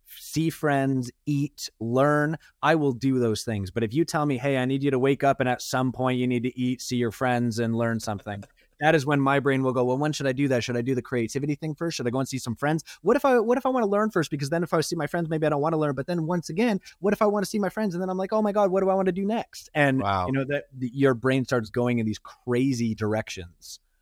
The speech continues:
Speaker 1: Um, and it becomes very, very difficult to the point where when I got out of high school, this is when my actual issues in life truly started.
Speaker 2: Oh,
Speaker 1: I didn't,
Speaker 2: I see.
Speaker 1: I,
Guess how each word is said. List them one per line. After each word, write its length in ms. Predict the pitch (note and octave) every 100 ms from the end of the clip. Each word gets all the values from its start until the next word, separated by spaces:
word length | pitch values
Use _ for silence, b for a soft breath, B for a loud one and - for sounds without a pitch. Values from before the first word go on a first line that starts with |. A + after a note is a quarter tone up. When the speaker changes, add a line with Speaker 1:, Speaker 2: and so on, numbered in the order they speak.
| _
Speaker 1:
Um, 300 | A#2+ B2 A#2
and 120 | B2 A#2+
it 40 |
becomes 340 | A#2+ B2+ A#2
very, 220 | A#2+ C3+ B2
very 160 | A#2+
difficult 400 | B2 C#3 A#2+ G#2+
to 80 | A#2
the 80 | G#2+
point 300 | - B2+ B2
where 200 | B2 A#2
when 180 | A#2 C3+
I 80 |
got 180 | C3 A#2+ -
out 200 | D#3 F3+
of 100 | C3
high 200 | G#2+ G2
school, 420 | - - E2+ C#2+ _ _ _
this 420 | A#2 A#2+ C#3+ -
is 180 | C#3+ A2+
when 420 | A2+ A#2+ A2+ A2 - _ -
my 180 | B2 B2+
actual 400 | B2 - A2 A2
issues 320 | - G#2 F#2+
in 100 | G2+
life 240 | G2 -
truly 440 | - - A#2+ A2+ G#2+
started. 400 | - C3 G#2+ G2+
Speaker 2:
Oh, 120 | G2+
Speaker 1:
I 120 | G2
didn't, 180 | G2 G2
Speaker 2:
I 80 | G2+
see. 400 | - F#2+ F2+
Speaker 1:
I, 100 | F2+